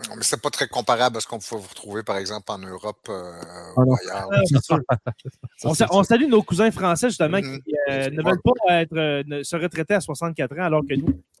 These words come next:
Speaker 3: c'est à soixante-cinq.
Speaker 1: Parce
Speaker 2: Ouais.
Speaker 1: que la violence qui était, par exemple, des groupes d'extrême gauche, à l'époque, les, les mouvements terroristes étaient surtout à gauche, là. Euh, t'es, t'es autrement plus grande que ce qu'on, ce qu'on, ce qu'on pouvait trouver ici, là.
Speaker 3: Mm.
Speaker 1: C'est ici, mais en plus, justement, il faisait, j'ai envie de vous dire,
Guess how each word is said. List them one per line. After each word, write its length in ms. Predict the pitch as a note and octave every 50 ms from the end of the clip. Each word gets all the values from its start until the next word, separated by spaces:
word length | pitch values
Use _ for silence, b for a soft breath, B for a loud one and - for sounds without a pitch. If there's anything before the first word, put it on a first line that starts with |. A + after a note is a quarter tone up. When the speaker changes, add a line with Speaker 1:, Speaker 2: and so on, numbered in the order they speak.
| _ -
Speaker 3:
c'est 120 | - -
à 60 | E3
soixante-cinq. 640 | D3 - E3 - D#3+ D3+ - C3 - - D3 D3 C3+ _ _ - - A2 -
Speaker 1:
Parce 160 | B2 A#2 A#2+
Speaker 2:
Ouais. 60 | D#3
Speaker 1:
que 40 | C#3+
la 120 | C3+ C3 B2+
violence 480 | - D3 C#3+ C3+ D3 D#3+ E3+ E3+ D3+
qui 80 | - D3+
était, 160 | C#3 - C#3+
par 140 | B2 C#3 B2
exemple, 400 | B2 A2+ B2+ C#3+ C#3+ C3+ B2+ A#2
des 200 | A2 A2 B2 A#2+
groupes 240 | - - C#3+ C#3+ C3+
d'extrême 460 | A#2+ A2+ - - - - C3 A#2 A2+
gauche, 300 | G#2+ B2+ F3 A#3 A3 -
à 40 | C3
l'époque, 360 | A2 G#2+ - - C3 - -
les, 100 | A#2+ G#2+
les 180 | G2+ G#2+ A2+ A2
mouvements 380 | G2+ G#2+ A2+ A#2 A2 A2 A2+
terroristes 600 | A2+ - A#2 A2 G2 G#2+ G#2+ A2 B2 A#2+ - -
étaient 180 | A2+ - - G#2
surtout 400 | - - G#2+ - - - C3 B2
à 80 | A2 G#2
gauche, 380 | G2 A2 B2+ F3+ G3 - -
là. 80 | D#3+ D#3+ E3 _ _ _ _ _ _ _ _ _ _ _ - -
Euh, 580 | - A2 G#2 F#2+ F#2 F#2+ F#2+ G2 G2 G2 G2 G2 -
t'es, 100 | - A#2 G2 F#2+ F#2+ G2 G2+
t'es 80 | -
autrement 400 | G#2 G2+ - - - A2+ A#2 B2
plus 160 | A2+ - - A2
grande 300 | A2+ A2 A#2+ B2+ B2 A#2
que 100 | - G#2
ce 80 | -
qu'on, 240 | - - G2+ F#2+ F#2 F2 F#2 F2+ E2 E2 F2
ce 60 | -
qu'on, 140 | - A2 G2 F2+ F2
ce 80 | -
qu'on 120 | - G2+ F2+
pouvait 200 | - - G#2+ G#2
trouver 360 | - - - G2+ F#2 G2+ G#2+
ici, 360 | G2 E2+ - - - - C#3+
là. 80 | B2 G#2 _ _ B B B B B B B B
Speaker 3:
Mm. 40 | B2+ B2 A#2 A2+
Speaker 1:
C'est 100 | A#2 B2
ici, 160 | - - G3
mais 80 | G3 F3
en 100 | D3 C3+
plus, 140 | - F#3+ F3+
justement, 280 | - - E3+ D3 D#3
il 140 | D#3+ D3 B2+
faisait, 300 | - - C#3+ C3 D3+ D3 C3+ -
j'ai 260 | - - B2 G#2+ A#2+
envie 160 | A#2+ A#2+ B2+
de 60 | C#3+ C#3
vous 100 | B2+ B2
dire, 240 | A2+ C#3 D3+ C#3